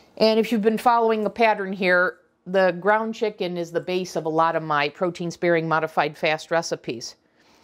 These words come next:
So I've got six ounces, and so I'm thinking that would be at least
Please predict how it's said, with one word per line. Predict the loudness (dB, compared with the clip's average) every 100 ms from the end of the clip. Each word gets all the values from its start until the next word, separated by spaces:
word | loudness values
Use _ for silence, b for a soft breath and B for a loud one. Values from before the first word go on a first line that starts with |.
| b b b b
So | 2 2
I've | 4
got | 2 2
six | -4 -2 0
ounces, | 0 -2 -8 -8 -8 -8
and | -4 -2 -4 -2
so | 2 4 2 -2 -8 b b
I'm | -4 -2
thinking | -4 -4 -4 -2
that | 0 0
would | -2 -4
be | -8 -8 -12 _ _ _ _ _ _ _ _ _ _ _ _ _
at | 2 2
least | 2 2 4 2 0 -16